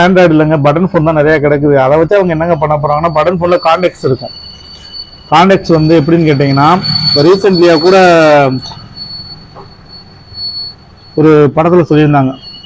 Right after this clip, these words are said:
சக்ரா, அந்த படத்துல சொல்லியிருப்பாங்க, ஒரு கான்டாக்டோட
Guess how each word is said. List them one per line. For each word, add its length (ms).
சக்ரா, 320
அந்த 160
படத்துல 300
சொல்லியிருப்பாங்க, 400
ஒரு 120
கான்டாக்டோட 560